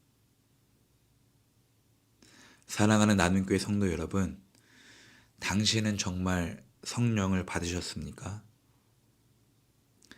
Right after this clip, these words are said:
기도 시간이 따로 있으셔서 그 성령 충만함을 유지하고 계십니까? 성령이 아니고서는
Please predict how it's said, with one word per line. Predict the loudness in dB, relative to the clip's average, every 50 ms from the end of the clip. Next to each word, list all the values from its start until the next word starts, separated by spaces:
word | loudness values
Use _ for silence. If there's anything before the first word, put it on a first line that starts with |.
| -20 -20 -20 -20 -20 _ _ _ _ _
기도 | 0 6 6 8
시간이 | 8 8 6 4 4 4 4 4
따로 | 4 4 4 4 4
있으셔서 | 2 2 -2 -4 -4 -4 -4 -4 -2 -4 -2 -4 -4 -6 -10 -14 _ _ _ _ _ _ _ _ _ _ _ _ _
그 | -10 -6 -4 -4
성령 | -4 -2 -2 -2 0 0 2 0 0 0
충만함을 | 0 -2 -2 -2 0 2 2 2 2 2 0 0 -2 -2 -4 -6 -8 -12 -18 _ _ _ _ _ _ _ _ _ _ _ _ 2
유지하고 | 2 2 4 4 2 2 2 0 0 -2 -4
계십니까? | -4 -4 -4 -4 -4 -6 -8 -10 -12 -12 -12 -12 -12 -12 -16 -20 _ _ _ _ _ _ _ _ _ _ _ _ _ _ _ _ _ _ _ _ _ _ _ _ _ _ _ _ _ _ _ _ _ _ _ _ _ _ _ _ _ _ _ _ _ _ _
성령이 | -10 -4 0 2 4 4 6 6 6 6 6 4 4 2 2
아니고서는 | 0 0 4 4 4 4 4 2 2 0 -2 0 0 0 0 0 -2 -6 -12